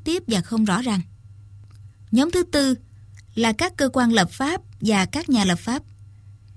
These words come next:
Cơ quan lập pháp cũng rất muốn biết phản hồi của các cử tri đối với dự luật được đệ trình. Điều này thể hiện rõ ở Mỹ cũng như ở những quốc gia khác, nơi mà các nhà lập pháp luôn tìm cách để thực hiện những yêu cầu,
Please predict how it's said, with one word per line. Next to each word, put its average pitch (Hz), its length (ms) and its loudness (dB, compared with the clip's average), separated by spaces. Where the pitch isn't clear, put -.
Cơ 311 100 2
quan 302 180 2
lập 214 140 2
pháp 320 280 -2
cũng 202 220 2
rất 330 200 2
muốn 311 280 0
biết 392 200 -2
phản 220 240 0
hồi 247 260 0
của 202 140 -2
các 339 220 -8
cử 208 160 -2
tri 262 300 0
đối 226 200 2
với 330 120 2
dự 214 160 2
luật 190 220 0
được 202 160 0
đệ 196 200 2
trình. 190 260 2
Điều 240 180 6
này 226 220 2
thể 214 160 0
hiện 220 200 2
rõ 180 120 4
ở 254 140 0
Mỹ 220 420 2
cũng 226 180 2
như 247 200 2
ở - 120 0
những 220 200 4
quốc 311 180 -4
gia 226 160 0
khác, 294 320 -6
nơi 285 300 6
mà 226 160 4
các 311 180 -4
nhà 240 140 2
lập 180 180 2
pháp 302 220 -2
luôn 269 300 2
tìm 202 240 2
cách 311 220 -4
để 214 100 0
thực 214 220 -4
hiện 196 220 4
những 202 160 2
yêu 262 180 -2
cầu, 190 300 0